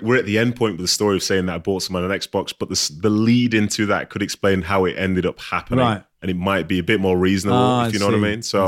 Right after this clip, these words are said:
Speaker 2: see.
Speaker 1: so it's not to say, I'm not gonna rule it out completely, but it's something that I definitely could have done. Yes, 'cause I'm, I'm a good egg.
Speaker 2: Were you being blackmailed? Is that what you're saying? You
Speaker 1: <sighs> It's, we'll talk,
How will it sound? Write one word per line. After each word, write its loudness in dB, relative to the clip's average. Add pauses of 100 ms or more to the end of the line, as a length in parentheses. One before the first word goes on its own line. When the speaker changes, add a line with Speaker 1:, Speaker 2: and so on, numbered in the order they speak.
Speaker 2:
see. -8 (180)
Speaker 1:
so 0
it's 0
not 0
to -6
say, 2
I'm 0
not 2
gonna 0
rule 0
it -4
out -4
completely, -6
but -6
it's -6
something -4
that -4
I -8
definitely -10
could -6
have -12
done. -12 (100)
Yes, -10
'cause -16
I'm, -12 (100)
I'm -12
a -14
good 0
egg. -4
Speaker 2:
Were 2
you 2
being 2
blackmailed? -4
Is -16
that -2
what -6
you're -4
saying? -6 (120)
You -8 (720)
Speaker 1:
<sighs> -4 (480)
It's, -10
we'll -4
talk, 0